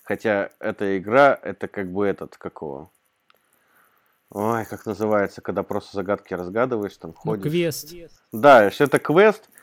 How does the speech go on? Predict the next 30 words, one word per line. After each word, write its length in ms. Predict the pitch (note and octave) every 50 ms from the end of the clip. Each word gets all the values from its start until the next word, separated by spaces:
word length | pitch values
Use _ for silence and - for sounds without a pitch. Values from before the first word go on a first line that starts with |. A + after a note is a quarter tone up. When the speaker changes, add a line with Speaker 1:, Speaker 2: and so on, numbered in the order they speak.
| _ - - _ _ _ -
Speaker 1:
И 80 | G#2+
типа 260 | - C#3+ C3+ C3 - C3+
он 120 | C3 B2
такой: 260 | A2+ A#2+ - A#2+ B2
«Я 100 | C#3+ E3
не 100 | E3+ D#3+
знаю, 280 | D3 F3 F3+ E3+ C#3+ -
это 100 | - -
квест, 380 | - - D#3 G3 G3+ - -
можно 280 | - C3+ C#3 C3+ B2+ C3
еще 200 | A#2 - - A#2+
поиграть». 520 | - - A2+ G#2+ A2 B2 D3 D#3 D3 -
И 40 | A2+
ему 180 | A2 G#2+ G#2+ A2
внизу 300 | A2+ A2 G#2+ G2+ A2 F#2+
пишут: 320 | - A2+ F#2+ G2 F#2+ E2+
«Так 140 | F2+ G#2 -
ты 100 | - B2
смотри, 400 | - C3+ B2 C3 B2 A2+ A2 G#2+
твой 240 | G2+ - A2 A2 G#2+
видос 380 | F#2+ G#2 G2 B2+ D3 D3+ -
с 40 | -
этим 200 | G#2 F#2 G#2 F2+
квестом 400 | - - G#2+ A2 - - G2+ F#2
в 40 | _
трендах, 480 | - G#2+ A2 A2 G#2 G2 F#2 E2+ - F2+
это, 160 | E2 - F2
значит, 320 | E2 G2 G2+ F#2+ - -
крутой 380 | - - F#2 F#2+ - D3 D3+ C3
квест». 380 | - - G2 F#2 E2+ - _